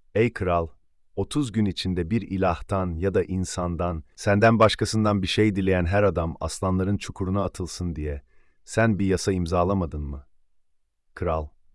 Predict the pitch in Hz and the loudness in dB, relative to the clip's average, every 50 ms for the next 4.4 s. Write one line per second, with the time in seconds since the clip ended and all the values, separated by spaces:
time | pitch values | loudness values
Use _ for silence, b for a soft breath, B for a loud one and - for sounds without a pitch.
0 | - _ - 87 90 90 85 98 107 104 101 98 92 - 95 92 92 - - - | -20 _ -4 -2 -2 0 2 4 4 6 6 4 2 2 2 2 2 2 2 0
1 | 98 92 92 90 - - 87 - 98 98 98 87 90 87 85 80 92 101 87 98 | 2 2 2 0 -2 -4 -4 -2 -2 -2 0 0 0 -2 -2 -2 -2 -2 0 2
2 | 92 92 85 82 71 73 69 - - - - - 85 90 90 87 82 - - 101 | 2 2 0 -2 -6 -8 -10 -12 -14 -20 -20 -8 -4 -4 -2 -2 -4 -4 -2 0
3 | 104 104 98 82 71 85 82 78 76 - - 85 78 73 - - 76 76 - - | 0 0 0 -2 -4 -6 -6 -6 -6 -8 -8 -8 -8 -8 -8 -10 -10 -10 -10 -10
4 | - 78 73 71 71 - 76 | -10 -8 -8 -8 -10 -12 -14